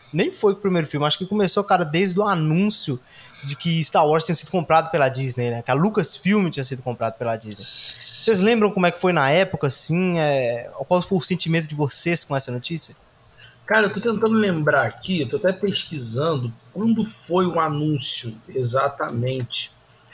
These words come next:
Speaker 2: Porque
Speaker 1: Cara,
Speaker 2: eu
Speaker 1: se eu
Speaker 2: sei
Speaker 1: não
Speaker 2: que eu
Speaker 1: estiver enganado,
Speaker 2: tava
Speaker 1: foi dois mil e treze, eu acho, doze ou treze.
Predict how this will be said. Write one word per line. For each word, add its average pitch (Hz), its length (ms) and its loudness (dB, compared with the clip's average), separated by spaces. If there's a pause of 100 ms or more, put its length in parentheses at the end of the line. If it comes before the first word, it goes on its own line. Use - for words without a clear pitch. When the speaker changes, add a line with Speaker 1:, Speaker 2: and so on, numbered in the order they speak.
(220)
Speaker 2:
Porque - 220 0
Speaker 1:
Cara, 175 100 2
Speaker 2:
eu 185 100 6
Speaker 1:
se 196 60 4
eu 202 40 4
Speaker 2:
sei - 0 -
Speaker 1:
não - 0 -
Speaker 2:
que 214 40 4
eu - 20 6
Speaker 1:
estiver 214 200 4
enganado, 196 220 4
Speaker 2:
tava 196 60 -4
Speaker 1:
foi 202 80 4
dois 196 120 2
mil 208 120 2
e 220 40 -4
treze, 175 480 2
eu 156 140 4
acho, 139 280 2
doze 170 240 0
ou 175 60 0
treze. 127 480 -4